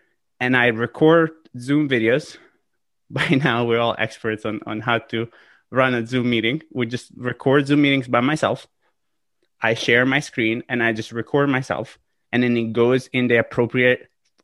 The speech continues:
folder. And then if I want her to do it with me, we do live training sessions where she goes through it or I go through it and then she repeats what I do. And that also gets saved and put in there.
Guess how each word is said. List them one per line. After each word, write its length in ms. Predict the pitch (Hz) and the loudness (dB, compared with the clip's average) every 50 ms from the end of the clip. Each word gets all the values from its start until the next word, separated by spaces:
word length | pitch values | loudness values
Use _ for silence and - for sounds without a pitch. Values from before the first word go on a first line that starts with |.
| 117 - | -16 -12
folder. 540 | - - 127 123 120 101 101 92 120 165 - _ _ _ _ _ _ _ _ _ _ _ _ _ _ _ _ _ _ _ _ _ _ _ | -2 0 0 0 0 -2 -4 -6 -6 -6 -8 _ _ _ _ _ _ _ _ _ _ _ _ _ _ _ _ _ _ _ _ _ _ _
And 200 | - 127 123 120 | 0 0 2 4
then 320 | 120 117 117 120 117 101 - _ _ _ _ _ _ _ _ _ _ _ _ _ _ _ _ - | 4 4 4 2 -2 -6 -10 _ _ _ _ _ _ _ _ _ _ _ _ _ _ _ _ -6
if 220 | 127 123 - - | -6 -4 0 2
I 100 | 113 117 | 2 2
want 380 | 120 123 123 123 127 127 123 113 | 2 2 2 2 2 2 0 0
her 240 | - 131 123 120 | 2 4 4 4
to 140 | 117 - 117 | 2 0 -6
do 200 | 110 117 147 160 | 0 2 4 4
it 140 | 170 151 127 | 4 4 2
with 160 | 127 131 - | 0 -4 -4
me, 320 | 131 123 120 120 113 113 - - | -4 -2 -2 -2 -2 -4 -6 -4
we 160 | 120 117 113 | -2 0 0
do 160 | 110 113 113 | 0 0 0
live 320 | 113 110 110 117 117 113 - | 2 2 4 4 2 0 0
training 300 | - 117 110 110 110 107 | -2 -2 0 0 -2 -2
sessions 440 | - 101 101 - - 113 117 113 | -4 -4 -4 -4 -8 -8 -6 -4
where 140 | 117 110 113 | -2 -2 -2
she 320 | - - - 143 135 131 131 | -4 -4 -4 -2 -2 -2 0
goes 260 | 131 127 117 113 113 | 0 -2 -2 -2 -2
through 240 | - - 104 101 104 | -6 -8 -6 -4 -4
it 140 | 110 - - | -4 -4 -4
or 120 | 117 85 | -6 -6
I 140 | 95 113 120 | -4 -6 -6
go 200 | 120 120 117 117 | -4 -4 -6 -6
through 260 | 117 - - 110 110 | -6 -8 -6 -2 -2
it 140 | 113 107 - | -2 -2 -4
and 120 | 113 113 | -6 -6
then 100 | 113 113 | -6 -6
she 220 | 110 - - 117 110 | -6 -6 -6 -6 -6
repeats 440 | 107 113 107 - 127 123 107 - - | -6 -6 -8 -6 -8 -8 -8 -6 -6
what 140 | 110 104 | -4 -2
I 140 | 90 95 98 | 0 -2 -2
do. 260 | 95 - - - - - _ _ _ _ _ _ _ _ _ _ _ _ _ _ _ _ - | -2 -6 -10 -12 -14 -16 _ _ _ _ _ _ _ _ _ _ _ _ _ _ _ _ -6
And 180 | 120 113 113 | -4 0 2
that 160 | 139 156 120 | 0 2 2
also 240 | 135 131 127 - 131 | 0 0 0 -2 -4
gets 220 | 113 117 107 - - | -4 -4 -4 -4 -4
saved 320 | 120 110 110 107 107 - _ | -2 -2 -2 -2 -6 -10 _
and 240 | - 110 104 104 - | -8 -8 -8 -8 -8
put 220 | - 110 - - | -8 -8 -8 -8
in 120 | 98 98 98 | -12 -12 -12
there. 200 | - - - | -14 -14 -16